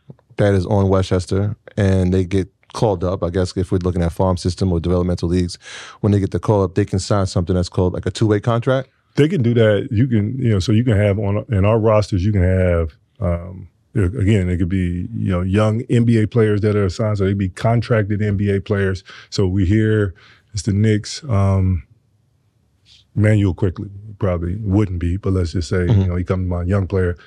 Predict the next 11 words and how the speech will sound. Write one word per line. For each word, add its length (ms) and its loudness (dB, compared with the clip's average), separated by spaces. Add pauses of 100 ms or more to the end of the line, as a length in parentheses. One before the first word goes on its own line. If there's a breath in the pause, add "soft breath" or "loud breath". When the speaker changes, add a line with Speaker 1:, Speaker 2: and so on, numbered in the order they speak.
(160 loud breath)
Speaker 2:
He 140 2
could 120 2
be 100 4
assigned 420 -2
to 460 -2
our, 240 0 (120)
our 140 0
league, 300 0
Westchester 420 0
Knicks. 380 0 (360 loud breath)
Um, 640 0